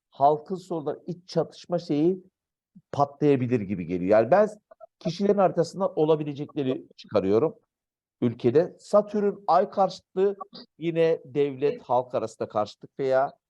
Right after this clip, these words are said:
yine sizin, e, yani ekonomik etkileri sizi de, bakın Ay karşıtlığı, bir otoriteyle karşı karşıya gelme durumunu veya bu halkın otoriteyle karşı,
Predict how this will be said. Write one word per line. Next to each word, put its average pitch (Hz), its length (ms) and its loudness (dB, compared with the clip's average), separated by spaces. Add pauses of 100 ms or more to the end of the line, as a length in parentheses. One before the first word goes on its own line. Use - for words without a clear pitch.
(440)
yine 123 340 -10
sizin, 120 600 -14 (2000)
e, 110 60 -4 (100)
yani 123 580 0 (460)
ekonomik 131 680 -6
etkileri 123 680 -2
sizi 120 380 -4
de, 95 300 2 (260)
bakın 95 340 -6
Ay 110 240 4
karşıtlığı, 87 680 -4 (440)
bir 139 100 -2
otoriteyle 151 640 0
karşı 127 340 -4
karşıya 113 340 -2
gelme 104 320 -4
durumunu 98 460 -6 (280)
veya 175 180 8
bu 175 160 0
halkın 170 300 2
otoriteyle 110 580 -2
karşı, - 260 -6